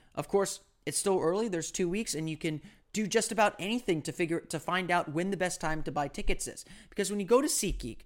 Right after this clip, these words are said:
you look on the, you, you, you click on the game you wanna go to. So Miami Heat at Orlando Magic, October twenty-sixth at seven P M,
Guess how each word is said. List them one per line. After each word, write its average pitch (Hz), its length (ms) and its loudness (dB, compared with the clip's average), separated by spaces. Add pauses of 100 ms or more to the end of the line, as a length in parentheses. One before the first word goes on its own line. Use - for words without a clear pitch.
(280)
you 156 180 -2
look 220 200 4
on 226 180 4
the, 202 140 -4
you, 175 100 -4
you, 156 260 -8
you 156 120 -4
click 214 280 -2
on 247 140 4
the 262 80 -2
game 233 240 2
you 233 80 2
wanna 233 160 0
go 185 140 0
to. 160 160 -4
So 156 180 -2
Miami 151 320 -2
Heat 196 140 0
at 196 80 0
Orlando 202 360 2
Magic, 180 320 0
October 143 360 0
twenty-sixth 196 500 -2
at - 60 -6
seven 160 300 -2
P 214 180 -2
M, 170 220 -2